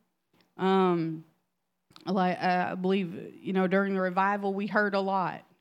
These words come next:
about that, you know, t-, that people are so hungry for the supernatural that, you know, there's people making things up, you know, just making, making things up. And, um, <laughs> you know, I remember hearing one say,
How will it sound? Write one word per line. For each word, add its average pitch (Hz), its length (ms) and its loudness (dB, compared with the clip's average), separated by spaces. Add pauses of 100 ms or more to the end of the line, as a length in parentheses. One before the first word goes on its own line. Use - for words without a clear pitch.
about 185 440 -2
that, 170 360 -6 (100)
you 185 160 -6
know, 165 300 -2
t-, 165 140 -14
that 180 340 -4
people 202 320 0
are 185 120 0
so 190 260 0
hungry 190 440 -2
for 165 480 -4 (600)
the 185 100 0
supernatural 185 960 0
that, 170 240 -4 (360)
you 185 120 -4
know, 165 360 -2 (260)
there's 190 120 -6
people 196 300 0
making 185 380 -2
things 170 320 -2
up, - 360 -4 (280)
you 180 160 0
know, 160 160 -2
just 165 180 -8
making, 180 540 -2 (120)
making 180 360 -2
things 165 280 -4
up. - 240 -8 (800)
And, 180 420 0
um, 165 420 -2 (760)
<laughs> - 760 -12
you 202 120 0
know, 185 80 4
I 185 60 4
remember 185 680 -2
hearing 190 380 0
one 185 260 2
say, 170 360 -2